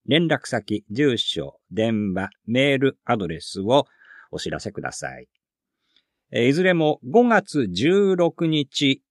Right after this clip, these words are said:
火曜日から申し込みを受け付けます。締め切りは五月二十三日火曜日です。お申し込みお問い合わせ先、駒沢女子大学健康栄養相談室。電話番号は三五零の七一六七番。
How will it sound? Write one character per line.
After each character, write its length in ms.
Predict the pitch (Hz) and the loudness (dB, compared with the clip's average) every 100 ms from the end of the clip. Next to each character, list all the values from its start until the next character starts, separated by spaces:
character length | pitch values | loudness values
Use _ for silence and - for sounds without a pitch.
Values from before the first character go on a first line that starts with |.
| _ | _
火 180 | - 156 | -2 2
曜 260 | 214 208 | 2 2
日 200 | 156 127 | 0 -4
か 160 | - 147 | -2 2
ら 200 | 175 156 | 2 0
申 160 | 107 107 | -2 -4
し 80 | - | -2
込 100 | 113 | -2
み 120 | 131 | -2
を 40 | 78 | -4
受 100 | - | -8
け 60 | |
付 160 | 82 - | -14 -14
け 60 | 82 | -12
ま 80 | |
す。 220 | - - - - | -10 -12 -12 -4
締 120 | 175 | -2
め 100 | 170 | -2
切 100 | 160 | 0
り 60 | 147 | 0
は 120 | 135 | 0
五 180 | 147 220 | 2 2
月 320 | 185 - 151 | 2 0 -2
二 200 | 165 175 | 0 2
十 200 | 151 127 | 0 -2
三 300 | - 139 101 | -2 0 0
日 280 | 98 - - | -2 -4 -4
火 180 | 107 | -2
曜 220 | 107 101 - | 0 -2 -4
日 100 | - | -8
で 100 | - | -12
す。 180 | - _ _ _ _ | -12 _ _ _ _
お 220 | - 202 220 | -2 0 0
申 40 | |
し 40 | |
込 100 | - | 0
み 120 | 180 160 | 0 0
お 80 | |
問 180 | 147 147 | 0 2
い 60 | 135 | 2
合 40 | |
わ 40 | 117 | 0
せ 140 | 107 | -2
先、 440 | 98 95 - 92 - _ _ - | -4 -4 -4 -8 -8 _ _ 0
駒 280 | 135 202 196 | 4 4 4
沢 320 | 196 180 156 | 4 4 4
女 160 | 135 | 2
子 180 | 131 208 | 2 2
大 260 | 196 185 151 | 2 4 2
学 360 | 110 95 92 | 0 -2 -6
健 340 | - 175 208 202 - | 0 2 2 0 4
康 300 | 180 170 - | 6 6 4
栄 280 | 151 151 147 | 4 6 6
養 220 | 139 127 | 4 2
相 220 | - 120 | 0 2
談 220 | 110 85 | 2 0
室。 340 | - - - - _ _ _ | -6 -12 -18 -20 _ _ _
電 180 | 104 131 | 2 4
話 80 | 131 | 4
番 220 | 123 113 | 2 0
号 180 | 95 90 | 0 2
は 180 | 113 - | 2 2
三 380 | - 139 151 151 | -2 0 0 0
五 320 | 139 131 107 | 2 4 4
零 240 | 113 120 98 | 4 4 4
の 220 | 107 127 | 2 0
七 440 | - 117 147 175 180 | 0 2 2 2 0
一 380 | 175 - 107 87 | -2 -4 -4 2
六 360 | 117 - 208 | 2 2 2
七 260 | 190 175 151 | 2 2 0
番。 280 | 82 73 | -2 -8